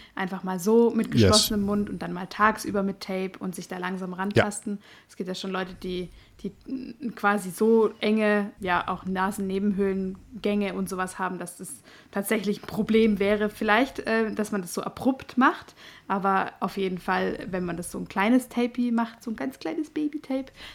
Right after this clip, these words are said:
Speaker 1: dann, äh, bekommt man ja auch noch durch die restlichen Lippen, ähm, auch
Speaker 2: Ja.
Speaker 1: Luft, ne?
Speaker 2: Während, während E-Mails beantworten, sage ich auch in der Tat immer, fang mal mittags
Speaker 1: Ah,
Speaker 2: an,
Speaker 1: okay.
Speaker 2: äh, bei, beim Beantworten von E-Mails, weil wir dabei sehr oft aus Reaktion auch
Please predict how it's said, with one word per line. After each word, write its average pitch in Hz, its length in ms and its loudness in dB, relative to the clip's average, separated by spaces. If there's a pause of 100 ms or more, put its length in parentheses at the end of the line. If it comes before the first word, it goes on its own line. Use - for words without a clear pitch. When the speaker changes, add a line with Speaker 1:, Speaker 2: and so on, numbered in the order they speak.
(120)
Speaker 1:
dann, 196 320 -2
äh, 190 320 -4
bekommt 202 340 -4
man 196 100 -2
ja 185 140 -2
auch 170 60 -6
noch 190 160 -6
durch 190 180 -4
die 190 100 -6
restlichen 185 480 -8
Lippen, 185 520 -10 (180)
ähm, 175 460 -6
auch 196 160 -2
Speaker 2:
Ja. 123 100 4
Speaker 1:
Luft, - 300 -6
ne? 185 80 -8 (240)
Speaker 2:
Während, 131 340 8 (240)
während 156 480 6
E-Mails 156 380 8
beantworten, 95 720 4
sage 98 240 2
ich 92 100 -4
auch 90 140 -2
in 92 80 -2
der 92 100 -4
Tat - 220 -4
immer, 98 260 2 (380)
fang 139 260 6
mal 127 100 8
mittags 139 420 6
Speaker 1:
Ah, 131 140 8
Speaker 2:
an, 156 220 4
Speaker 1:
okay. 113 320 4
Speaker 2:
äh, - 20 4
bei, 117 480 4
beim 127 240 6
Beantworten 117 560 6
von - 200 0
E-Mails, 107 480 4
weil 101 140 6
wir 101 100 8
dabei 101 360 8
sehr 113 280 6
oft - 420 2
aus 104 240 4
Reaktion 107 580 6
auch 104 220 6